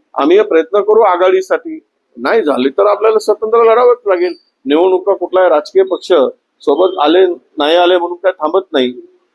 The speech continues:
त्यामुळे आता एकीकडे तुम्ही पाहिलंय भारतीय जनता पक्ष आघाडीची भाषा सांगते आणि बैठकीमध्ये सांगतो तुमची तयारी करा. हे आघाडीचं आम्ही बोलावंच लागतं, पण आघाडी होणार की नाही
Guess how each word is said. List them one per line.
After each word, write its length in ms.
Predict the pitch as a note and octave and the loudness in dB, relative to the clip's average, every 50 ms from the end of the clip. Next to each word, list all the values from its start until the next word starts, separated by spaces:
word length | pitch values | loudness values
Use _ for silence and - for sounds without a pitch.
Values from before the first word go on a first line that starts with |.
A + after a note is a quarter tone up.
| _ _ | _ _
त्यामुळे 500 | C#3 D3 E3+ F3+ F#3 F#3+ G3 G3 F#3+ F#3 | -2 -2 0 0 2 2 2 2 2 0
आता 600 | F3 - C#3 D#3 - - F3+ F#3 F3+ F3 D#3+ D#3 - - _ _ _ _ _ | 0 -2 -6 -6 -2 0 0 2 2 0 0 -2 -6 -10 _ _ _ _ _
एकीकडे 680 | - E3 F3 - - F3 F3 F#3+ F3+ F#3+ F#3 F#3 F3+ F3 | -2 -2 -2 0 -2 -2 0 0 2 2 2 2 2 0
तुम्ही 240 | - - E3+ F3 F#3+ | -2 -2 0 0 0
पाहिलंय 480 | F#3+ G3+ F#3+ G3+ G3 F#3 F3 E3+ E3+ - _ _ _ _ _ _ | 2 2 2 2 4 4 2 2 0 -4 _ _ _ _ _ _
भारतीय 320 | - C3+ C#3+ D3+ - F#3 F3+ | -4 -2 -2 0 -2 -2 0
जनता 300 | E3+ F3 E3+ F3 F3+ E3+ | 0 -2 -2 0 -2 -2
पक्ष 240 | E3+ F3 F3 - F#3 | -2 -2 -2 0 0
आघाडीची 560 | F#3 F#3+ F#3 D3+ C#3+ D3+ D#3+ E3+ E3+ - F#3 | 0 2 2 0 2 0 0 0 0 -2 0
भाषा 260 | F3 D#3+ D#3+ - F3+ | 0 0 -2 -4 -6
सांगते 360 | E3 F#3+ F#3+ G3 G3 G#3 F3+ B2+ - _ _ _ - _ | -4 -4 -4 -2 0 0 0 0 -2 _ _ _ -16 _
आणि 180 | - C#3+ D#3 F3 | -4 -2 0 0
बैठकीमध्ये 640 | F3 E3 D#3 D#3 - F3+ E3+ F#3 F3+ F3+ F3+ F#3 | 2 2 0 2 0 0 0 0 0 2 2 2
सांगतो 320 | F3+ F3+ F3 F3 F3 F#3 F3+ | 2 0 -2 -2 -2 -4 -4
तुमची 300 | - F3+ E3 E3 - F#3 | -4 -6 -8 -4 -4 -2
तयारी 320 | F3 F3+ E3 E3+ E3+ F3+ | 0 2 2 4 2 2
करा. 280 | F3 - E3+ E3 D#3+ C3 - - _ | 2 2 0 0 0 -2 -4 -8 _
हे 260 | - - _ _ D#3 F3 | -20 -20 _ _ -2 0
आघाडीचं 600 | E3+ C#3+ C#3+ D3 D#3+ E3+ E3+ F3 F3 - F#3+ F#3 | 2 2 2 2 0 0 0 -2 0 0 0 0
आम्ही 240 | E3+ D#3 D#3+ F3 | 0 0 0 0
बोलावंच 380 | E3+ D3+ D3+ E3 F3 F#3 G3 F#3 F#3 | 0 2 2 2 2 0 0 -2 -2
लागतं, 340 | F#3 F3+ - _ F3 D3+ - - _ _ _ _ _ _ _ | -4 -4 -2 _ -2 -2 -2 -4 _ _ _ _ _ _ _
पण 120 | D#3+ D3+ | -4 -2
आघाडी 320 | D3 D3 D3+ E3 E3+ F3+ | -2 -2 0 0 0 0
होणार 340 | F3 C#3 C#3 C#3+ D#3+ F3+ F3+ | 0 -2 -2 -2 0 0 -2
की 160 | F3+ - G3 | -2 -2 -2
नाही 240 | F#3+ F#3+ F#3 F3+ D#3 | 0 0 0 0 -2